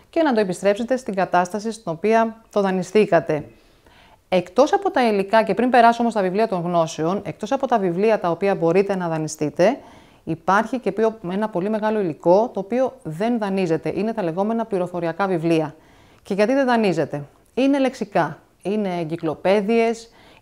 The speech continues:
είναι ταξιδιωτική οδηγή, είναι πολύτομα έργα, είναι βιβλία τέχνης. Ένα λεξικό, ας πούμε, να το... δεν υπάρχει λόγος, λέει, να το δανειστείτε με τη λογική ότι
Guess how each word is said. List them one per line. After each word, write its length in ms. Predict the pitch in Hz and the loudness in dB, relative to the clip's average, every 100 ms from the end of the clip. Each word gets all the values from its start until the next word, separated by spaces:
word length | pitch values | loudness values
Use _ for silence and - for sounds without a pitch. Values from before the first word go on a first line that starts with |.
| 196 | -2
είναι 140 | 220 | -2
ταξιδιωτική 640 | 202 196 175 170 156 - | -4 -6 -6 -6 -6 -4
οδηγή, 800 | 202 175 156 143 165 214 226 226 - | -4 -2 -4 -4 -2 0 0 -2 -6
είναι 480 | 185 190 190 170 160 | -4 -4 -2 -4 -4
πολύτομα 720 | 175 165 185 196 175 156 147 - | 0 2 0 0 -4 -4 -8 -2
έργα, 560 | 160 190 196 220 226 226 - - - | 2 2 4 4 4 -2 -18 -20 -8
είναι 240 | 185 226 | -2 0
βιβλία 460 | 220 202 208 254 220 | 0 0 2 2 2
τέχνης. 600 | 214 185 180 160 147 - _ _ _ _ _ | 2 2 0 -4 -6 -10 _ _ _ _ _
Ένα 220 | 240 294 | 0 2
λεξικό, 380 | 294 285 233 294 | 0 -2 0 2
ας 160 | 294 294 | 2 2
πούμε, 160 | 285 | -2
να 180 | 269 247 | 0 0
το... 160 | 220 214 | 0 2
δεν 160 | 285 | 2
υπάρχει 320 | 285 285 285 | 2 0 0
λόγος, 280 | 254 269 269 | 2 4 4
λέει, 100 | 269 | 2
να 60 | 247 | 0
το 60 | |
δανειστείτε 400 | 233 220 220 285 | 0 0 -2 -2
με 120 | 277 262 | -2 -2
τη 100 | 220 | -2
λογική 320 | 226 220 285 | -2 -2 -2
ότι 340 | 285 285 277 | 0 0 -2